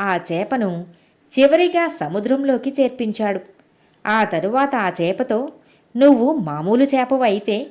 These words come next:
ఇలా పెరగవు. నీ భక్తుడనైన నన్ను పరీక్షించడానికో, రక్షించడానికో ఈ రూపంలోనే వచ్చిన శ్రీహరివి అయి ఉంటావు" అంటూ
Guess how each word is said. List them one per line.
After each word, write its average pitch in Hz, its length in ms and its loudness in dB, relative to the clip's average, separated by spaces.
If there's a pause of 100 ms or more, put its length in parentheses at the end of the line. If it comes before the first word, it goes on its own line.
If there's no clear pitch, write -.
ఇలా 240 240 2
పెరగవు. 202 460 0 (520)
నీ 277 180 4
భక్తుడనైన 285 800 2
నన్ను 180 380 -2
పరీక్షించడానికో, 240 1200 2 (300)
రక్షించడానికో 294 1120 2 (340)
ఈ 240 200 4
రూపంలోనే 330 720 4
వచ్చిన 262 380 -2
శ్రీహరివి 254 640 -2
అయి 226 200 0
ఉంటావు" 214 460 -2 (160)
అంటూ 202 440 -2